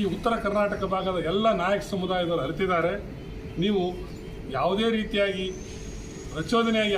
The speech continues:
ಅವರ ವಿರುದ್ಧ ಮಾತಾಡಿದರೆ ಅದನ್ನ ಸಹಿಸ್ಕೊಂಡು ಕುಂದಿರ್ತಕ್ಕಂಥ ಜನ ನಮ್ಮವರಲ್ಲ. ಯಾಕಂದ್ರೆ ನಿನಗೆ ರಕ್ಷಣೆ ಕೊಟ್ಟವರು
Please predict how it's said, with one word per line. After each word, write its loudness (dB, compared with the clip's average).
ಅವರ 4
ವಿರುದ್ಧ 4
ಮಾತಾಡಿದರೆ 4
ಅದನ್ನ 2
ಸಹಿಸ್ಕೊಂಡು 0
ಕುಂದಿರ್ತಕ್ಕಂಥ -2
ಜನ 2
ನಮ್ಮವರಲ್ಲ. 2
ಯಾಕಂದ್ರೆ 0
ನಿನಗೆ 4
ರಕ್ಷಣೆ 2
ಕೊಟ್ಟವರು 0